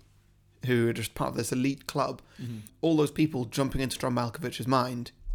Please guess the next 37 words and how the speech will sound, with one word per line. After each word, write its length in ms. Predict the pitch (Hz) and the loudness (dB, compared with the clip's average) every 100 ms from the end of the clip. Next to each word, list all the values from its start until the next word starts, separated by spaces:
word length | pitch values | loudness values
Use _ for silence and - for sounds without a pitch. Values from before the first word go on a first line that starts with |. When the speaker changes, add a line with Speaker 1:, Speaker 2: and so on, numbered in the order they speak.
| - | -4
Speaker 1:
just 220 | 120 135 | 2 2
Speaker 2:
Yeah. 60 | 113 | 2
Speaker 1:
before 300 | 113 139 127 | -2 2 2
he 100 | 117 | 2
turns 520 | 127 120 113 107 - - | -2 -2 -2 -4 -6 -10
forty-four, 480 | - 139 - 151 175 | -4 -4 0 0 2
was 120 | 202 | 0
it? 100 | - - | -2 -2
Speaker 2:
Yes, 320 | 147 120 - | 0 2 2
the 120 | - | -2
thing 120 | 143 151 | -2 -2
is, 80 | 147 | -2
if 120 | 131 | -4
you 80 | 131 | 0
Speaker 1:
Um, 100 | 135 | 2
Speaker 2:
tu-, 60 | 151 | 2
if 60 | 147 | 0
you 60 | 135 | 0
jump 200 | 151 151 | -2 -2
into 120 | 139 | -4
them 100 | 127 | -4
just 140 | 135 | -6
before 240 | 143 143 131 | -6 -4 -4
they 80 | |
turn 220 | 120 120 113 | -4 -6 -6
forty-four, 380 | 117 113 107 | -8 -6 -8
that's, 120 | 113 - | -8 -6
that's 160 | 135 | -4
when 140 | 131 117 | -4 -4
the 120 | 113 | -6
portal, 520 | - 117 113 110 107 | -4 -4 -4 -8 -10
the 60 | 107 | -8
host 260 | 110 107 | -6 -6
body, 300 | 107 104 110 - - | -8 -10 -12 -16 -20
ripens, 580 | - 110 107 - 98 98 | -8 -2 -2 -4 -10 -10
apparently. 340 | 101 101 135 113 | -10 -10 -10 -10
Speaker 1:
Mm-hmm. 360 | 135 120 120 | -6 -6 -6